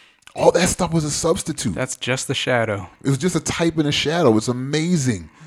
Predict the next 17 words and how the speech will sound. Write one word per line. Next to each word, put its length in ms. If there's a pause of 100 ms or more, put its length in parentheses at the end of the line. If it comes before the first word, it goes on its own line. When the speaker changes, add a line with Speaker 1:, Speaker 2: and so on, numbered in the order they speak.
(640)
Speaker 1:
You 100
know, 140
hundreds 580
of 140
years 340
of 140
history 640 (340)
of 240
just 300
substitution 920 (580)
because 400
we 140
decided 640
to 120
shift 440
off 340
of 300